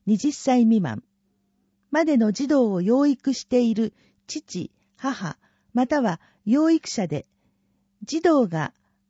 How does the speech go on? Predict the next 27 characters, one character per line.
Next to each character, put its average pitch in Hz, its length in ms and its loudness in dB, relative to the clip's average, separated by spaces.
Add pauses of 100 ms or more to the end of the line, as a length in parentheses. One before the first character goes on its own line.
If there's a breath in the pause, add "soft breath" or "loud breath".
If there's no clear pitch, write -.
(120)
あ 330 140 -4
か 294 180 -2
ら 190 180 -2
き - 200 -2
の 208 180 4
い 139 140 -6
ず 269 140 -4
れ 311 120 2
か 285 160 0
に 262 140 2
該 233 240 0
当 240 180 0
す - 160 -4
る 196 140 0
場 175 180 -6
合。 160 60 -4 (1600)
あ、 240 180 -2 (560)
父 370 160 0
母 359 140 4
が 214 80 -2
離 180 160 -2
婚 262 240 2
し - 120 -8
た 233 120 -2
児 214 160 -6
童。 139 260 -4 (920)
い、 269 200 -2